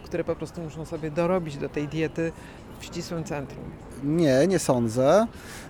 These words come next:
Speaker 2: No bo rozumiem, że na końcu takim wskaźnikiem, który pokazuje, czy w okolicy jest dużo jedzenia, czy jest mało jedzenia, nie jest to, co jest w środku tego miodu, tylko jest to, jak dużo udało im się go zebrać.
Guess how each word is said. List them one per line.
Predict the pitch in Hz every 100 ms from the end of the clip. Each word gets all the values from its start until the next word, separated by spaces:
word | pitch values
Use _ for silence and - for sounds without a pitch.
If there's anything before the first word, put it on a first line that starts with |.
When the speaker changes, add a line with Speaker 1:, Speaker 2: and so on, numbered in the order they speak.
| - -
Speaker 2:
No | 139
bo | 147 160
rozumiem, | 156 160 175
że | 165
na |
końcu | 151 185 202 175
takim | 165 165
wskaźnikiem, | - 156 147 175 170
który | 151 151
pokazuje, | - 151 143 165 160
czy | 156
w | 147
okolicy | 151 156 -
jest | 147
dużo | 143 156
jedzenia, | 151 143 147 143
czy | 143
jest | 131
mało | 151 139
jedzenia, | 131 123 123 127 156 101 110
nie | 147 175
jest | 160 139 -
to, | 143
co | -
jest | 135 123
w |
środku | 165 151 139
tego | 131 127
miodu, | 127 117 117 143
tylko | 160 147 139 147 143 139 - 147
jest | 139 -
to, | - 151
jak | 151 143 143 135 127 123
dużo | 143 151 143 147
udało | 139 139 135 139
im | 139 139
się | 147
go | 135
zebrać. | 123 104 101 -